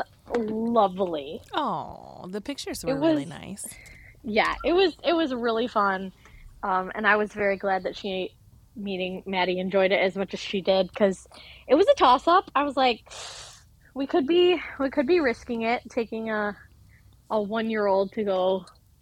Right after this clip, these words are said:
Speaker 1: to see a full-length performance like that." But it was fun, and she liked it, and, uh, it was good, so.
Speaker 2: Can I just say, you have the cutest baby.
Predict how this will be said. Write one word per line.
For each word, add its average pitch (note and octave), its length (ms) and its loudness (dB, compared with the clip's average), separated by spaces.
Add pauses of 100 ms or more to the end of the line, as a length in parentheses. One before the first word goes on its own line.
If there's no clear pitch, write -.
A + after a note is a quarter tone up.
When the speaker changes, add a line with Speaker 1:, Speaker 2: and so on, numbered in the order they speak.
Speaker 1:
to G3+ 320 -8
see G#3 240 -2
a F#3+ 240 2 (960)
full-length G#3+ 440 2
performance G#3 480 -4
like F#3 160 -4
that." E3 260 2 (220)
But G#3 280 8
it G#3 120 -4
was - 180 -8
fun, B3+ 440 4
and G3+ 260 -10
she - 180 -10
liked G3+ 280 -4
it, F#3+ 240 -4 (640)
and, E3 280 -6
uh, D3 280 2 (640)
it G3 40 -2
was F3+ 120 -6
good, - 180 -10 (180)
so. - 100 -8 (120)
Speaker 2:
Can F4+ 100 0
I B4+ 160 -2
just B4+ 180 0
say, A#3 160 2
you A3 240 -4
have A#4+ 220 -6
the C#4+ 100 -4
cutest G3 600 -6
baby. D#3+ 420 -8